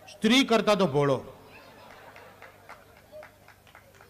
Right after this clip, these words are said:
આ બહેનોને નહીં ગમે તો હું એનું proof કરવા તૈયાર છું.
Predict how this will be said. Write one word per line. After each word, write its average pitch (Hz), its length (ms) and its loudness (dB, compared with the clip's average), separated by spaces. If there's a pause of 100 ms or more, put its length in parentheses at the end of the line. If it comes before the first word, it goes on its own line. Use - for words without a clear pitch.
(600)
આ 175 100 4
બહેનોને 190 400 2
નહીં 196 200 0
ગમે 196 280 0
તો 190 180 0
હું 185 180 2
એનું 180 240 -2
proof 196 200 2
કરવા 170 280 0
તૈયાર 143 420 -2
છું. 185 280 -8